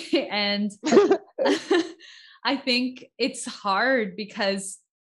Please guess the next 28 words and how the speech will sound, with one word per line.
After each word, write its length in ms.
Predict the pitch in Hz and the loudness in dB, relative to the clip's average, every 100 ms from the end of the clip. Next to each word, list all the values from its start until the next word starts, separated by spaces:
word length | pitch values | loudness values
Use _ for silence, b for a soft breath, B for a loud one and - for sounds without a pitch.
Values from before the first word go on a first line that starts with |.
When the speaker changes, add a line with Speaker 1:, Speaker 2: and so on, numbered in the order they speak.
| _ | _
Speaker 1:
it 180 | 233 262 | -4 -2
comes 220 | - 220 | -2 -2
down 160 | 226 220 | 0 -2
to 60 | 240 | -2
connection 680 | - 277 190 143 - 180 | -2 0 0 -4 -8 -8
to 160 | 175 180 | -8 -6
me, 360 | 165 165 160 - | -4 -4 -6 -4
uh, 300 | 175 160 120 - - - | -2 -2 -2 -8 -20 -2
for, 140 | 208 | 2
Speaker 2:
Mm. 160 | 151 143 | 2 2
Speaker 1:
for 200 | 180 165 | 0 0
me 240 | 156 151 | -4 -6
in 100 | 151 | -6
a 60 | 160 | -6
sense 420 | - 101 170 - | -6 -6 -6 -4
that 180 | - - | -4 -2
if 140 | 190 | -2
you 140 | 202 208 | -2 -2
feel 280 | 196 165 170 | -2 -2 -2
connected 440 | 196 170 170 175 | -4 -4 -6 -10
to 80 | - | -10
someone, 400 | 170 180 170 180 | -6 -2 0 0
maybe 280 | 156 160 170 | 2 0 0
you 160 | 170 165 | -2 -2
would 140 | 165 | -2
be 160 | 170 - | -6 -6
able 280 | 147 151 147 | -6 -6 -6
to 300 | 175 135 | -4 -2